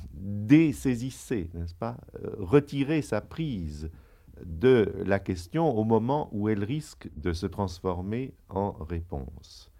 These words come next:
Euh, je pense que les œuvres modernes, euh, qui ne participent pas directement, précisément, à de grandes idéologies politiques,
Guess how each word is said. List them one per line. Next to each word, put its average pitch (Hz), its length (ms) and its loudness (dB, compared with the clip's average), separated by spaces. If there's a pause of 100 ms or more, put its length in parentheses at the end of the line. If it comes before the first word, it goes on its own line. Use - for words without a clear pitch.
(760)
Euh, - 40 -18 (800)
je 87 160 -6
pense 147 380 2
que 101 100 -4
les 92 320 0
œuvres 82 640 0 (640)
modernes, 87 800 0 (760)
euh, - 60 -18 (480)
qui 87 140 -6
ne 92 80 0
participent 113 600 -4
pas 170 200 2
directement, 92 760 -2
précisément, 85 840 -4 (420)
à 85 360 2
de 78 160 -2
grandes 87 520 0
idéologies 82 760 -2
politiques, 87 720 -6